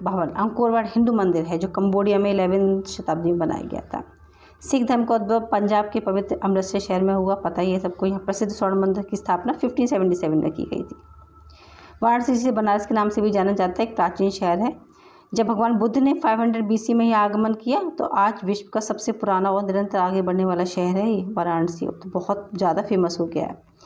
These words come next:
मान्य दलाई लामा तिब्बती बौद्ध धर्म के निर्वासित धार्मिक नेता हैं, जो उत्तरी भारत के धर्मशाला में नि-, अपने निर्वासन में रहते हैं। युद्ध कलाओं का विकास सबसे पहले भारत में किया गया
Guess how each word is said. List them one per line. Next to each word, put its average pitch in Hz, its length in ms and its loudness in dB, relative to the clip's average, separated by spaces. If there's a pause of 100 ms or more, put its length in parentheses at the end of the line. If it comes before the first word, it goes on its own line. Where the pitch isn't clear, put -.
(500)
मान्य 254 260 4
दलाई 240 260 2
लामा 190 260 2
तिब्बती 208 600 -2
बौद्ध 196 280 2
धर्म 196 180 0
के 220 140 -2
निर्वासित 196 520 2
धार्मिक 196 420 0
नेता 175 240 0
हैं, 165 220 -4
जो 180 100 0
उत्तरी 180 220 -2
भारत 180 320 -2
के 190 80 0
धर्मशाला 208 500 0
में 220 140 2
नि-, 196 180 0
अपने 202 160 -2
निर्वासन 170 420 0
में 185 100 2
रहते 175 280 -2
हैं। 202 160 -2 (1120)
युद्ध 185 200 0
कलाओं 208 260 2
का 214 120 -2
विकास 214 320 -2
सबसे 196 220 -4
पहले 190 240 0
भारत 185 300 -2
में 180 140 0
किया 170 220 -2
गया 160 200 -4